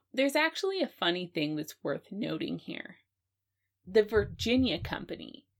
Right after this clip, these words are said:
and fears of its reemergence, were still helping to motivate the aversion to Commonwealth rule. They'd been a crown colony, and the idea of reconstituting the company had popped up from time to time,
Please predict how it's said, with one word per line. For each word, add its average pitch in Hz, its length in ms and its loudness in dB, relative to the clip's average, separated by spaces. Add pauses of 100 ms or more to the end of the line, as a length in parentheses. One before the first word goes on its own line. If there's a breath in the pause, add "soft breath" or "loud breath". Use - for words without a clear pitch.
(160)
and 175 140 -2
fears 170 340 0
of 196 80 -2
its 208 180 4
reemergence, 220 720 2 (340 soft breath)
were 285 100 8
still 262 500 6
helping 196 480 4
to 233 140 0
motivate 165 540 2
the 190 120 -2
aversion 170 460 -4
to 175 80 -2
Commonwealth 151 720 -4 (160)
rule. - 460 -4 (920)
They'd 285 220 6
been 381 160 2
a 349 80 -2
crown 151 540 2
colony, 220 720 0 (340 soft breath)
and 220 140 4
the 220 160 6
idea 226 400 6
of 165 400 2
reconstituting 170 880 0
the 156 80 -4
company 165 440 -4
had 196 500 4
popped 165 320 2
up 233 180 8
from 180 140 -10
time 165 240 -6
to 165 80 -6
time, 160 360 -4